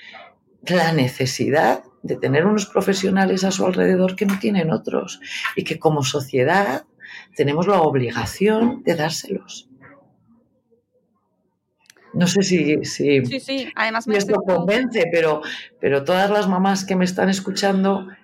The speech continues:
Speaker 1: saben saben que lo que estoy diciendo, porque tienen esos niños, es así. Y lo que no puede ser es un trauma.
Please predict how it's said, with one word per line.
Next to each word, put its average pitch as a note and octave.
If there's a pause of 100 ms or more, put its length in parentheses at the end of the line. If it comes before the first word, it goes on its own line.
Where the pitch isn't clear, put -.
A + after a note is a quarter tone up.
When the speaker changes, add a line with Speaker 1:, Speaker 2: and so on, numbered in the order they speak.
(120)
Speaker 1:
saben G#3+ (920)
saben G#3+ (300)
que -
lo C3
que C#3+
estoy F3
diciendo, G3
porque -
tienen E3+
esos E3
niños, E3+ (400)
es -
así. - (760)
Y F3+
lo E3+
que F3
no G3+
puede A#3
ser G3+
es G#3
un E3
trauma. C#3